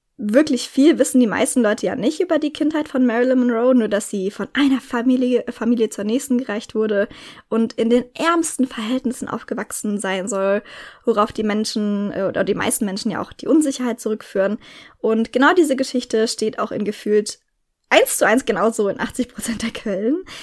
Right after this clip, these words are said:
Aber wenn man genauer recherchiert, findet man tatsächlich so einiges über die Wirklichkeit und die Realität von Marilyns oder Norma Jeans Kindheit.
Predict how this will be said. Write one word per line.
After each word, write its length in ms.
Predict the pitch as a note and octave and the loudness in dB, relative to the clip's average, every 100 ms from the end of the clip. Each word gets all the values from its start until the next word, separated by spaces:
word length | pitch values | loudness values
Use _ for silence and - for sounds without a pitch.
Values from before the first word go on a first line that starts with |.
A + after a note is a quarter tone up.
| - - | -12 4
Aber 240 | C#4 E4 | 6 6
wenn 100 | D4+ | 6
man 120 | C4 | 4
genauer 320 | G#3 F#3+ A#3 A#3 | 2 0 0 0
recherchiert, 400 | - A3+ A#3+ - | -4 -4 -6 2
findet 260 | B3 B3+ | 4 4
man 120 | F3 | 2
tatsächlich 520 | B3+ G#3 G#3+ G#3+ A3 - | -4 -6 -6 -6 -6 -4
so 200 | G#3 - | -4 -2
einiges 520 | G#3 A#3 G#3 F#3+ - | 2 4 4 -2 -6
über 380 | - G3+ F#3+ F#3+ G#3+ - | -8 -6 -4 -6 -6 -2
die 80 | B3 | 2
Wirklichkeit 500 | C#5 G3+ - - - | 2 0 -10 -10 -8
und 120 | A3 | -6
die 80 | G#3 | -2
Realität 440 | G3 G#3 G#3+ A#3 | 0 -2 -2 -4
von 340 | - F#3+ F#3+ - | -4 -10 -8 -4
Marilyns 460 | F#3+ F#3+ F#3 F3+ | -2 -2 -4 -8
oder 240 | - F3 G3 | -10 -10 -8
Norma 260 | F#3 F#3 F#3 | -8 -8 -8
Jeans 400 | F#3+ F3 - - | -8 -8 -12 -10
Kindheit. 440 | - A3 - - | 0 0 0 -10